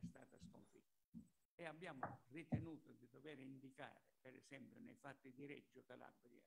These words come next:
uno delle svolte, dei nodi fondamentali della svolta della situazione politica del, del Mezzogiorno.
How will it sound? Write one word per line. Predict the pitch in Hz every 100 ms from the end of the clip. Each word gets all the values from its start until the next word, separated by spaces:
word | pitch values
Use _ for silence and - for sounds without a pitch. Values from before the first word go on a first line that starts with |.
| - - - _ _ _ _ -
uno | 196 160
delle | 139 156 160 143
svolte, | - 147 175 135 113 143
dei | 147
nodi | 180 160 123 120
fondamentali | - 165 147 151 147 160 170 165 151
della | 135 139 135
svolta | 127 147 135 131 131
della | 123 120
situazione | - - 123 120 131 127
politica | - - - - - - - - - _ -
del, | - - - - - - - - - - - - - _ _
del | - -
Mezzogiorno. | - - - - - -